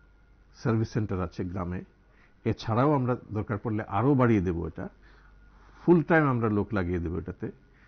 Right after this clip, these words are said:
and আমাদের ভলান্টিয়ার্স যাবে মানুষকে বোঝাতে যে এটা রেজিস্ট্রেশন করো তোমার কার্ড না থাকলে, কে পাবে, কে পাবে না।" হান্ড্রেড পার্সেন্ট করতে পারবো না, নাইনটি নাইন তো পারবো। যদি আশিও পারলাম, তাতে আপত্তি কি?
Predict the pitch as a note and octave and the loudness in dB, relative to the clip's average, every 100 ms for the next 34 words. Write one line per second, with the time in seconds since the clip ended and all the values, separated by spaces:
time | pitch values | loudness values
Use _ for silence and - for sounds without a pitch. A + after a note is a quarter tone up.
0 | _ _ - A#2 A2+ A2 A2+ G2 G#2+ B2+ | _ _ -6 -2 0 2 0 2 2 2
1 | A#2 D3+ C3+ G#2 G2 F#2+ F2+ F#2 F2+ - | 4 4 4 0 -2 0 -2 -2 -4 -4
2 | F#2+ F#2 F#2+ G#2 G2 F#2+ F#2 F#2+ E2+ - | 0 0 0 0 0 0 -2 -2 -4 -8
3 | G2 G2+ F#2 F2+ F#2 F#2+ F#2+ F#2 - F2+ | -12 -12 -12 -8 -8 -8 -6 -6 -6 -4
4 | F#2 F#2 - G#2+ G2 A#2 - - _ - | -4 -6 -10 -10 -10 -10 -14 -20 _ -2
5 | G#2+ G2+ F#2 G2+ G2 G#2 F#2+ G2 G#2 A3+ | -2 0 -2 -2 -4 -8 -10 -12 -12 -14
6 | _ - - _ _ _ _ _ _ _ | _ -20 -20 _ _ _ _ _ _ _
7 | _ _ - A#2 C3 D#3+ - F#3+ - _ | _ _ -6 -2 -2 -4 -6 -10 -12 _
8 | _ _ - - - - - - - - | _ _ -20 -20 -20 -20 -20 -20 -20 -14
9 | - C3+ A2 G2 F#2 - - A2+ G#2+ A#2+ | -10 -4 -4 -4 -8 -14 -8 -8 -4 -4
10 | C#3 D3 D#3 C#3 C3 - - - _ _ | -2 -4 -6 -8 -10 -16 -20 -20 _ _
11 | _ - - C#3+ C#3+ B2 - G3 G3+ D#3+ | _ -18 -2 2 4 4 6 6 8 4
12 | A2 E2 D2+ _ _ _ _ _ _ - | 2 0 -8 _ _ _ _ _ _ -8
13 | C3 D3+ C3 - - - | -6 -4 -6 -8 -8 -6